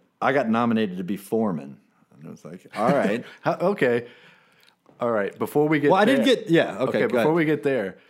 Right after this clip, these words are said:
Speaker 2: what was it like del-, deliberating?
Speaker 1: Yeah, that's what I'm
Speaker 2: Oh, okay.
Speaker 1: Yeah.
Speaker 2: Okay. But
Speaker 1: So, 'cause they were just like, he, like, the, the court officer who
Speaker 2: Before
Speaker 1: let us in there, he basically gave us, like, this, this questionnaire, and he's like, you know, "Just read this questionnaire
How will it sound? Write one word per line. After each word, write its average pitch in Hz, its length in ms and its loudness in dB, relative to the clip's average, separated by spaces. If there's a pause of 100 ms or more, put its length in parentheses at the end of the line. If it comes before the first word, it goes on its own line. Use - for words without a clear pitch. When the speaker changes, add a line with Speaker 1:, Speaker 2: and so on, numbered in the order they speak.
(200)
Speaker 2:
what 131 260 0
was 156 160 0
it 143 120 0
like 120 340 -4
del-, 117 220 0 (100)
deliberating? 117 840 -2 (100)
Speaker 1:
Yeah, 160 140 2
that's 147 220 0
what 147 100 2
I'm 123 220 0 (240)
Speaker 2:
Oh, 131 160 4
okay. 131 220 0
Speaker 1:
Yeah. 120 180 0 (100)
Speaker 2:
Okay. 110 300 -4
But - 100 -20
Speaker 1:
So, 131 440 2 (140)
'cause 160 120 2
they 190 120 6
were 196 80 4
just 170 160 -2
like, 143 320 0 (200)
he, 170 200 2
like, 147 320 0
the, 123 180 -4 (280)
the 139 100 2
court 196 260 2
officer 139 480 0
who 110 160 0
Speaker 2:
Before 123 160 2
Speaker 1:
let - 80 2
us 127 160 -2
in 156 160 2
there, 95 260 -2 (200)
he 185 100 2
basically 175 320 2
gave 139 240 2
us, - 100 -4
like, 110 160 0
this, 107 200 -6 (100)
this 117 160 -8
questionnaire, 123 600 0
and 98 80 0
he's 104 120 0
like, 95 220 -6 (680)
you 123 100 -2
know, 113 140 2
"Just 110 220 -4
read 143 200 0
this 170 140 -4
questionnaire 120 720 0